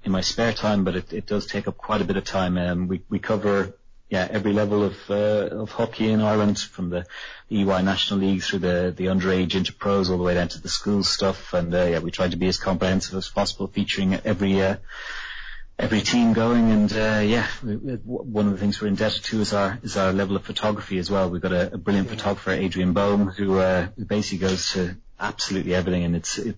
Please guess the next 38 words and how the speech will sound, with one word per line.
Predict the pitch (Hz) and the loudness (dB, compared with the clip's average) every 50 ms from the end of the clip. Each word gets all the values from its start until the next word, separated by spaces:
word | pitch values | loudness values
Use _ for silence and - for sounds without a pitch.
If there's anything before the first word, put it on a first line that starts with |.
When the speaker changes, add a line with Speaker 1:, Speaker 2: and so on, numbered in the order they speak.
| - - | -6 -4
Speaker 1:
you | 107 90 | -2 -2
know, | 87 85 | 0 0
he, | 85 90 | 0 0
he | - - 90 90 | 0 -2 -2 -2
does | 92 90 90 | 0 0 2
it | 90 | 2
all | 95 95 92 90 90 | 2 2 2 2 2
just | 90 90 - - - | 0 0 -2 -4 -6
for | - 92 | -4 -2
the | 92 92 | 0 2
love | 95 92 87 | 2 2 2
of | 85 | 0
the | 92 90 | 0 2
game. | 92 92 90 87 87 | 2 2 4 2 2
So, | 82 - - 80 80 - - - - - - - - - - - | 0 0 -2 -2 -2 -4 -10 -14 -12 -12 -12 -12 -12 -14 -12 -2
you | - 101 | 0 2
know, | 95 85 - | 2 4 2
it's, | - - - - - - | 0 0 -2 -2 -2 -2
it's | - 104 - - | -4 -4 -2 0
like | 117 92 - | -2 -2 0
probably | - 95 85 90 | -2 -2 0 0
a | 87 | 0
lot | 92 90 | 2 2
of, | 87 90 - - - - | 0 -2 -4 -8 -12 -6
a | 110 | -2
lot | 95 95 90 | -2 0 0
of | 87 87 | 0 -2
different | 90 - - 95 95 | -2 -2 0 2 2
media | 95 95 87 90 90 90 | 4 4 4 2 2 0
things | - - 101 95 92 85 95 | 2 2 2 2 2 2 2
around | 92 92 92 90 | 2 2 2 2
the | 90 90 | 2 2
world | 92 92 90 87 85 | 2 2 2 2 0
in | 90 | 0
hockey. | 85 92 90 - - - 85 82 | 0 0 0 -2 -2 -4 -4 -4
It's, | - - - - | -4 -2 0 2
uh, | 87 87 87 - - - - - - - - - - - - - - - - - - - - - - - | 2 2 2 0 -2 -6 -8 -10 -10 -12 -12 -10 -8 -6 -6 -6 -8 -6 -8 -6 -6 -6 -6 -8 -6 -2
yeah, | - - | -2 -2